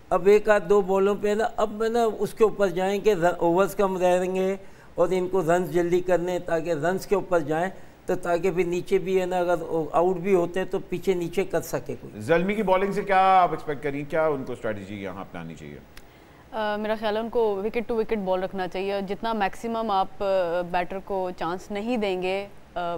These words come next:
Speaker 3: हाथ खोलने का usually होता है कि विकेट के बाहर जब आप बॉल करते हैं तो बैटर उसको आराम से चला सकता है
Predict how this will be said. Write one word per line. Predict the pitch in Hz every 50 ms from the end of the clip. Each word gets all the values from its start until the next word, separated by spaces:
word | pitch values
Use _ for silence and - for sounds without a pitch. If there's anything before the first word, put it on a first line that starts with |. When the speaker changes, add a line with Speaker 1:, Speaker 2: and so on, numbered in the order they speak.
| 160 160
Speaker 3:
हाथ | - - 190 185 180 185
खोलने | - - 220 196 196 196 196
का | 185 202
usually | 196 196 196 180 190 190 190
होता | 190 185 170 190
है | 185
कि | - 196
विकेट | 190 185 175 - - 196 202 196 214 208 196 196 - - - - - - - -
के | - 208
बाहर | 202 208 214 214 220
जब | 220 226 214 214
आप | 202 202
बॉल | 190 185 190 190
करते | 196 208 196 - 202
हैं | 202 196
तो | 214
बैटर | 202 185 190 180 180 - 202
उसको | 202 202 202 - - 214
आराम | 202 190 185 185 190
से | 202 208
चला | 202 202 180 170 170
सकता | - 190 175 - - 185
है | 202